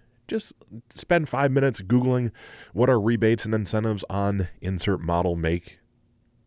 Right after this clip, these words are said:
car. See the sticker at fifty grand. Know there's five per-, or five thousand dollars total markup there, and there's probably two or three extra grand sitting around somewhere else.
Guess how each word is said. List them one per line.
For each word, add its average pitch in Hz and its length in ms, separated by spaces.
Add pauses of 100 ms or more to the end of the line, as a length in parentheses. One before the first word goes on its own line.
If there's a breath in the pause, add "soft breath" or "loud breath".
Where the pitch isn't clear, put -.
(600)
car. 104 420 (1400 soft breath)
See - 180
the 110 120
sticker 117 280
at 92 100
fifty 113 300
grand. 113 460 (320 loud breath)
Know 123 240
there's 117 160
five 110 300
per-, 110 200
or 101 120
five 123 340
thousand 113 320
dollars 110 260
total 113 220
markup 104 300
there, 95 200
and 98 80
there's 92 120
probably 101 280
two - 240
or 95 80
three 98 280
extra 87 340
grand 90 320
sitting 87 220
around 82 240
somewhere 76 300
else. - 260